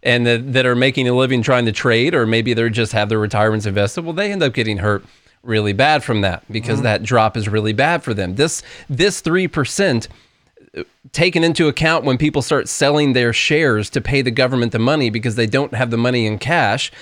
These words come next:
Speaker 1: when they start selling their shares to pay off the government, that is gonna send triggers throughout the market that is gonna have astronomical effects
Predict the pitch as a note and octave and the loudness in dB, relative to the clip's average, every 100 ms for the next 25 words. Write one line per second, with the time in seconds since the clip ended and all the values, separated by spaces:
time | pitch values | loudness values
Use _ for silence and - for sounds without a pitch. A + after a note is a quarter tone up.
0 | - - C3 C3+ D3 F3 A2+ - D3 D3+ | -20 -4 0 0 0 -2 0 0 2 2
1 | B2+ A2 - E3+ F3 A#2+ A2+ - G#2+ C#3 | 2 0 -2 -2 0 0 0 -4 -2 0
2 | C#3 B2+ - A#2+ G#2+ F#3 D3+ C3 C#3+ - | 2 2 0 -2 2 2 2 0 -2 -8
3 | - _ _ C#3 F3+ F3+ F3 E3 F#3+ E3 | -20 _ _ -2 0 0 0 0 0 0
4 | - F3+ E3 D3+ D#3+ D#3 C#3+ B2+ C#3 D#3 | 0 0 2 0 2 2 2 2 2 2
5 | - E2 A2 A#2 A2 C3+ B2+ A2 A#2+ G#2 | 0 -2 0 0 0 -2 0 0 0 -2
6 | - - _ _ _ _ _ - D#3+ - | -8 -20 _ _ _ _ _ -4 -2 0
7 | C#3+ C#3 D3+ F#3+ F#3+ E3 D3+ C3 - C#3+ | 0 2 2 2 2 2 2 2 2 0
8 | A2+ - | 0 -4